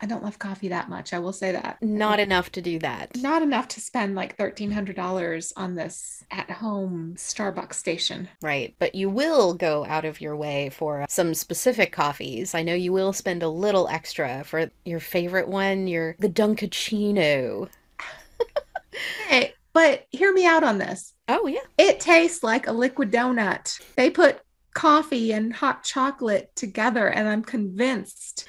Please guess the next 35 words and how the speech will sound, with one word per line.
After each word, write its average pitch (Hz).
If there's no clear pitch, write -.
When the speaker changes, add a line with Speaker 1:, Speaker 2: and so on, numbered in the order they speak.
Speaker 1:
that 247
they 247
throw 240
some 214
liquid 208
donut 180
in 180
there 156
because 185
that, 180
seriously, 165
it's 185
like 170
a -
liquid 147
donut. -
Speaker 2:
I -
Speaker 1:
And 175
Speaker 2:
gotta 180
Speaker 1:
then -
Speaker 2:
say, 196
I'm 170
glad 180
I 175
never 175
got 175
into 180
that 151
then, 185
<laughs> 233
'cause -
that 254
would 240
be 254
another 190